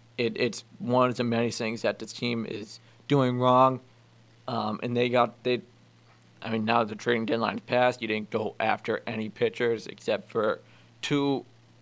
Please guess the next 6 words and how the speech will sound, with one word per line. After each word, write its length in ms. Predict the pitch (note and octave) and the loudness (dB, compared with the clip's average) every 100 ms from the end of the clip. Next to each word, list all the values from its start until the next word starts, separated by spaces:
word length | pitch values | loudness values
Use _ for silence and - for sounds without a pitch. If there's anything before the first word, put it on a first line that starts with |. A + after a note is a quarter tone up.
| _ | _
not 360 | B2+ A#2 A2 - | -6 -2 -2 -4
so 280 | - B2+ | 0 2
great 320 | A#2 A#2+ A#2 A2 | 2 0 -2 2
bullpen 460 | A#2+ A#2 A#2+ A#2 | 2 2 0 0
guys, 460 | A#2 A2+ A2+ A2+ - - - - - - | 2 4 4 0 -6 -16 -20 -20 -20 -4
uh, 220 | - G2+ | 0 0